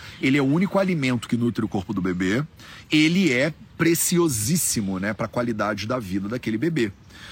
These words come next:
Da onde vem, né, a qualidade do leite materno? Como é que eu produzo, então, Mateus, um leite materno com uma boa qualidade? Você precisa olhar pra sua alimentação e pra sua digestão.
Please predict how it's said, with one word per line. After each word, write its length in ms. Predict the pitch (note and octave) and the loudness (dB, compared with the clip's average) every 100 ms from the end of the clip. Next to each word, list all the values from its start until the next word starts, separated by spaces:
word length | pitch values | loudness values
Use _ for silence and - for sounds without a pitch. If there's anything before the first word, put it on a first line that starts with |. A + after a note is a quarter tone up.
| - - | -12 0
Da 140 | D#3 | 2
onde 320 | D#3+ G3 F#3 | 4 4 4
vem, 360 | F#3 A2+ C#3 D#3 | 2 2 2 2
né, 100 | A#2+ | 2
a 60 | |
qualidade 540 | G#2+ B2+ B2 A2 A2 G#2 | 2 0 2 2 0 0
do 80 | A2+ | 0
leite 200 | A2 - | 0 -2
materno? 300 | B2+ G#2+ G2+ | -2 -2 -2
Como 160 | B2 | -2
é 40 | C#3+ | 0
que 60 | |
eu 60 | E3+ | 0
produzo, 580 | - F3+ C#3 E3+ G#3 E3 | 2 0 2 0 0 0
então, 280 | C#3+ E3+ | 0 0
Mateus, 340 | F#3+ D#3 C#3 A#2+ | 0 0 0 0
um 140 | C3 | 0
leite 260 | B2+ C#3 - | 2 0 0
materno 480 | B2 - B2 C3+ C3 - - - - | -2 0 0 0 -2 -10 -20 -20 -8
com 100 | - | 0
uma 100 | E3+ | 2
boa 180 | D3 D3+ | 2 2
qualidade? 560 | D#3+ F3 D3+ D3 C3 G2+ - - | 2 2 4 4 2 -4 -12 -4
Você 240 | A2+ - | -2 0
precisa 320 | B2 G#2+ G#2+ G#2+ | -2 -2 -2 0
olhar 180 | G#2+ G#2 | 0 0
pra 140 | G#2 | -2
sua 360 | - - G2+ F#2+ | -2 0 0 0
alimentação 760 | F#2+ F2 E2 F#2 - C3 G3+ - | 0 -4 -4 -4 0 0 0 -2
e 80 | F#3+ | -4
pra 140 | F#3 | -2
sua 200 | D3+ G2+ | -4 -4
digestão. 520 | F2+ F2 G2 - - | -4 -4 -4 -4 -6